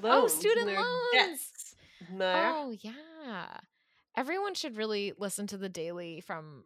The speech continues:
Speaker 1: earlier this week on the student, on student loans, 'cause it was good. Um, and, uh, it just, like, kind of made me laugh, uh,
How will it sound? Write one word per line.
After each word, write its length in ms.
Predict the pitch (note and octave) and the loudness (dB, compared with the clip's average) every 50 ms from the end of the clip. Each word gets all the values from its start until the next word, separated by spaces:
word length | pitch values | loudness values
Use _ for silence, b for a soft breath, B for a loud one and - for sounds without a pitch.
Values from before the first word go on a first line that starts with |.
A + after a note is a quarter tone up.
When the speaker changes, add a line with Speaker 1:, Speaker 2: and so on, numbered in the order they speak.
| - - | -12 -10
Speaker 1:
earlier 320 | G3+ F#3+ F#3 F3 F3 F3 | -8 -6 -6 -6 -8 -8
this 220 | D#3+ F3 E3 - | -10 -12 -14 -14
week 200 | E3+ D#3+ E3 E3 _ | -14 -14 -16 -12 _
on 180 | F3 F3 F3 F3 | -10 -10 -10 -12
the 80 | F3+ | -14
student, 360 | F#3 - - F#3+ F#3 F#3 F3+ _ _ | -16 -14 -10 -10 -10 -10 -12 _ _
on 120 | - F#3 F3 | -12 -12 -12
student 320 | - - F3+ F3 E3 C#3 | -12 -12 -12 -12 -12 -12
loans, 380 | D#3+ D#3+ D#3+ D#3 D#3+ F3 - - | -14 -14 -14 -12 -14 -14 -14 -14
'cause 140 | G#3 G3 | -12 -10
it 80 | G#3 G3+ | -10 -8
was 160 | F#3+ G#3+ F#3 _ | -8 -10 -12 _
good. 440 | - F3+ F3 F3 F3 F3 F3 F3 F3+ F#3+ _ _ _ | -6 -6 -4 -4 -4 -6 -8 -8 -12 -16 _ _ _
Um, 600 | F3+ E3 D#3+ D#3 D#3 D#3 D#3 D#3 D#3 D#3 E3 E3 _ _ _ _ _ _ _ _ - - _ _ _ - - | -10 -8 -8 -8 -8 -10 -12 -14 -16 -18 -20 _ _ _ _ _ _ _ _ _ -20 -20 _ _ _ -18 -14
and, 540 | F3+ E3 D#3 D#3 D#3+ D#3 D#3 D#3+ E3 E3 - - - - _ _ _ _ _ _ _ _ _ _ _ _ _ _ - | -12 -10 -10 -10 -10 -12 -12 -12 -12 -10 -10 -10 -10 -12 _ _ _ _ _ _ _ _ _ _ _ _ _ _ -16
uh, 380 | F#3+ C#3+ A2+ B2 G2 F2 - - F4 G#5 _ _ _ _ _ _ _ _ _ _ | -14 -12 -12 -12 -14 -14 -14 -18 -18 -20 _ _ _ _ _ _ _ _ _ _
it 180 | - F#3+ A3 - | -4 -4 -4 -4
just, 180 | - A3 - - | -4 -8 -6 -4
like, 140 | G3 F3+ - | -6 -6 -4
kind 220 | - F#3 F3 F3 | -6 -4 -4 -6
of 80 | E3 F3 | -6 -8
made 160 | E3+ D#3+ D#3+ | -8 -10 -8
me 120 | D#3 D3+ C3+ | -8 -10 -10
laugh, 380 | B2 G#2 F2+ D2 - F#3 - _ _ _ - | -10 -10 -10 -10 -10 -12 -14 _ _ _ -12
uh, 400 | F#3 E3+ C3 G2 G#2+ G2+ C#2+ | -10 -10 -10 -10 -12 -14 -16